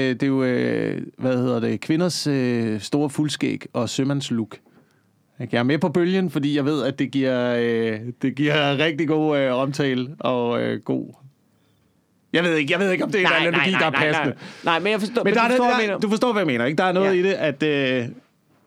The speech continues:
Speaker 1: at du ved, man rider med, man rider
Speaker 2: Ja.
Speaker 1: med på en bølge
Speaker 2: Og så
Speaker 1: og
Speaker 2: sidder
Speaker 1: bruger det
Speaker 2: vi jo
Speaker 1: til
Speaker 2: også
Speaker 1: sin
Speaker 2: som
Speaker 1: egen
Speaker 2: komikere
Speaker 1: fordel.
Speaker 2: nogle gange, ikke? Så du, hver gang, selvom vi er jo ret enige med bølgen, det er jo ikke sjovt, hvis vi bare sidder i en podcast nu, og bare, ja, ja,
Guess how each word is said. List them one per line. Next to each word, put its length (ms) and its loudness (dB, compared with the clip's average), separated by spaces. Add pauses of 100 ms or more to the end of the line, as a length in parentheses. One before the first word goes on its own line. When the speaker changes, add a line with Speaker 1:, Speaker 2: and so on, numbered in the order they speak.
Speaker 1:
at 140 -2
du 60 2
ved, 140 2
man 180 0
rider 120 2
med, 260 2 (240)
man 140 -2
rider 120 2
Speaker 2:
Ja. 60 0
Speaker 1:
med 120 2
på 120 0
en 80 -2
bølge 140 2
Speaker 2:
Og 40 2
så 100 2
Speaker 1:
og 60 2
Speaker 2:
sidder 160 2
Speaker 1:
bruger 40 2
det 60 2
Speaker 2:
vi 40 2
jo 40 2
Speaker 1:
til 40 4
Speaker 2:
også 120 0
Speaker 1:
sin 20 -2
Speaker 2:
som 80 0
Speaker 1:
egen 100 0
Speaker 2:
komikere 360 0
Speaker 1:
fordel. 60 0
Speaker 2:
nogle 180 -2
gange, 180 -2
ikke? 120 -4 (520)
Så 200 -4
du, 120 0
hver 220 2
gang, 340 -6
selvom 340 0
vi 40 2
er 20 2
jo 120 2
ret 180 0 (100)
enige 320 0
med 160 -4 (380)
bølgen, 260 -2
det 600 -8
er 0 -
jo 20 4
ikke 100 -2
sjovt, 260 0
hvis 160 -4
vi 60 -2
bare 180 0
sidder 340 -2 (180)
i 60 -2
en 60 -4
podcast 500 -6
nu, 160 -4 (340)
og 100 -4
bare, 220 0
ja, 140 0 (160)
ja, 60 -2